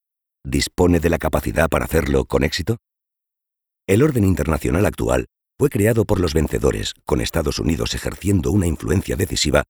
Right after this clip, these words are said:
al final de la Segunda Guerra Mundial. Aunque China era un aliado,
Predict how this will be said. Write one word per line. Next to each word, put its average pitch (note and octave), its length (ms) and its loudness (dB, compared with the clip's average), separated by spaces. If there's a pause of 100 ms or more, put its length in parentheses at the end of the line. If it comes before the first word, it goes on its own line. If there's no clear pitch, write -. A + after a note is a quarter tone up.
(220)
al E2+ 160 -2
final A2+ 300 2
de G#2+ 100 2
la F2+ 80 0
Segunda E2 380 2
Guerra D#2+ 240 2
Mundial. B1 400 -2 (960)
Aunque D#2 320 2
China D#2+ 280 0
era E2+ 200 4
un F2+ 140 4
aliado, A#1+ 400 -2